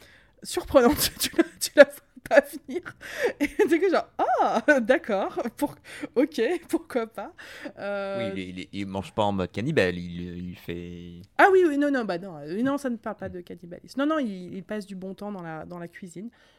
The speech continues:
Speaker 1: Et donc voilà, cette, c-, c-, cette série m'a un peu fascinée parce qu'elle était très mauvaise, euh, à certains aspects et excellente dans d'autres. Euh, en tout cas, elle a eu le mérite vraiment de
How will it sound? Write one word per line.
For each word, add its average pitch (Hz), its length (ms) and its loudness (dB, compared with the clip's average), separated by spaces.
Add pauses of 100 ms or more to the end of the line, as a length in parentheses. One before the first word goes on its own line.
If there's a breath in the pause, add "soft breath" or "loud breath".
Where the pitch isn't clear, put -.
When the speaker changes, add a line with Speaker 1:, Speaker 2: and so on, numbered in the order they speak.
(340 loud breath)
Speaker 1:
Et 247 100 -2
donc 330 180 -4
voilà, 202 300 2
cette, - 240 -10 (800 soft breath)
c-, 254 240 -12
c-, - 160 -12
cette 285 200 -6
série 349 280 -2
m'a 330 160 2
un 269 60 0
peu 359 240 -4
fascinée 294 840 -4 (140)
parce 262 220 -2
qu'elle 247 180 -2
était 247 580 -4 (140)
très - 180 -4
mauvaise, 302 640 2 (160)
euh, 214 300 -2
à - 20 -6
certains 269 380 -8
aspects 247 260 -6 (720 loud breath)
et 233 140 0
excellente 294 580 -4
dans 254 200 -4
d'autres. 240 420 -6
Euh, 202 500 -10
en 202 60 -8
tout - 120 -18
cas, 294 100 -4
elle 277 80 0
a 254 60 2
eu 247 40 -2
le 233 80 -4
mérite 240 300 -4
vraiment 233 300 -4
de 202 340 -8